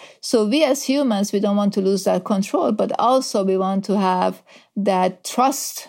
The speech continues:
in the technology or in this autonomy that we know that it will do the right thing by us. But,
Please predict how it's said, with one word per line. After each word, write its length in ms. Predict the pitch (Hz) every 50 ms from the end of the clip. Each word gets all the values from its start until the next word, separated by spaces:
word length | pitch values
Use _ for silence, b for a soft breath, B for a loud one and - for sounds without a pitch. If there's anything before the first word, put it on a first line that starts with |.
| - - -
in 140 | 214 190 180
the 100 | 185 -
technology 840 | - - 190 180 - 208 180 180 170 175 180 180 - 185 175 175
or 120 | 175 175
in 160 | 175 175 175 180
this 380 | 180 175 180 180 - - - -
autonomy 680 | - - 208 - 226 226 214 196 185 180 175 175 170
that 260 | - 185 175 170 170 - -
we 60 | 190
know 200 | 196 208 202 190
that 200 | 185 175 170 175
it 160 | 170 170 170
will 280 | 170 165 165 165 185 208 b b b b b b b b -
do 140 | 196 180 175
the 140 | 185 170
right 260 | 170 175 170 175 170 -
thing 420 | - - 175 156 156 165 - - _ _ _
by 240 | - 175 165 147 -
us. 460 | - - 147 147 147 - - - - _ _ B B B B B B B B
But, 380 | 247 220 208 208 202 196 -